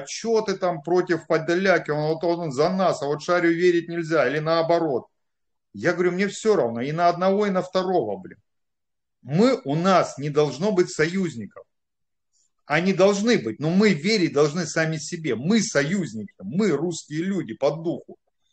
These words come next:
Не надо там верить, там, кто переметнулся, кто там подтянулся, Эрдогану, там, украинским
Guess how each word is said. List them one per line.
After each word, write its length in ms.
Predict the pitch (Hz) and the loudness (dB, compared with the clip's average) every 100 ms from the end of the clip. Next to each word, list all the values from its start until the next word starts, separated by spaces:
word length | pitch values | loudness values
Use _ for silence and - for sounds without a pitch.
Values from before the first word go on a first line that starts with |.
| _ 131 | _ -4
Не 100 | 190 | 0
надо 320 | 240 208 156 | 2 2 0
там 200 | 156 160 | -2 -2
верить, 320 | 170 160 127 | 2 2 2
там, 180 | 127 113 - _ | -4 -6 -10 _
кто 220 | _ 202 233 | _ 4 6
переметнулся, 1000 | 220 214 202 196 151 170 185 156 - 127 | 4 2 4 2 0 -2 0 -2 -2 0
кто 200 | 196 220 | 2 2
там 240 | 214 202 | 2 2
подтянулся, 880 | 208 202 214 190 175 180 165 - 151 | 0 0 -2 0 0 -2 -2 0 0
Эрдогану, 800 | 190 202 175 147 165 175 151 - | 2 0 -2 0 0 0 -2 -2
там, 240 | 135 - _ _ _ _ | -2 -2 _ _ _ _
украинским 800 | 147 170 208 214 214 202 - 170 | -2 2 2 2 0 -2 -4 -6